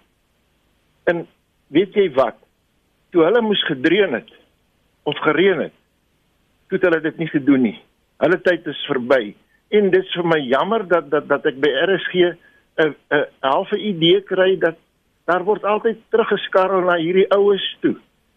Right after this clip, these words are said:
Hierdie oues wat lankal hulle beurt gehad het en wat nou menings oor goed het. En vir hulle moet jy nou luister. Nee, wat?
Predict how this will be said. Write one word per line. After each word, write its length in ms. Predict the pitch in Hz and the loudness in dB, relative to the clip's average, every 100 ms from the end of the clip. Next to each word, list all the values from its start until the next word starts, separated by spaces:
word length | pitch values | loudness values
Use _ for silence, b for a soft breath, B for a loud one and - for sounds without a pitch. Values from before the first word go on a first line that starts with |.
| - | 0
Hierdie 200 | 185 202 | 0 2
oues 340 | 208 214 196 | 4 2 2
wat 160 | 170 170 | -2 0
lankal 400 | 160 190 208 190 | 0 0 0 2
hulle 180 | 175 170 | 2 0
beurt 300 | 135 170 196 | 2 0 0
gehad 340 | 170 160 170 180 | -2 0 0 -2
het 180 | 175 | -2
en 180 | - 165 | -2 0
wat 160 | 143 - _ _ _ _ | -2 -4 _ _ _ _
nou 400 | 117 170 208 190 143 | 0 0 0 -4 -8
menings 540 | 139 165 196 240 220 196 | 0 2 2 0 0 0
oor 160 | 185 | 0
goed 200 | - 165 | 0 0
het. 220 | 147 123 143 | 2 0 -2
En 120 | 127 | -2
vir 100 | 127 | 0
hulle 160 | 160 220 | 0 2
moet 180 | 202 | 0
jy 80 | 185 | 2
nou 160 | 175 170 | 2 2
luister. 440 | 151 143 - 104 - - _ _ - | 2 0 -2 -8 -8 -18 _ _ -4
Nee, 220 | 147 156 | 0 2
wat? 200 | 131 | 0